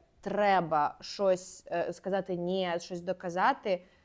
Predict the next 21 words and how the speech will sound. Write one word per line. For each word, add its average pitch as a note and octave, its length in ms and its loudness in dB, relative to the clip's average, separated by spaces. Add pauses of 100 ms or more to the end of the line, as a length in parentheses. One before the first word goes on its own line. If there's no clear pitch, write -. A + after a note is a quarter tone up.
(800)
це B3+ 120 -4
ж B3+ 120 -10
ви, C4 60 0
по-перше, B3+ 440 -4
собі G3+ 500 -2
хочете D3+ 460 -12
щось D3 180 -16
доказати. - 560 -20 (760)
У F3 260 -6
вас A#3 280 0
в - 40 -14
собі, B3+ 520 2
е, E3+ 540 -4
нема F#3 580 -2
спокою, E3 600 -2
бо F#3+ 560 4 (340)
якщо C#4 280 4
ви C#4+ 80 6
впевнені A#3+ 580 4
абсолютно, G3+ 1120 -2 (580)
ам, F3 720 0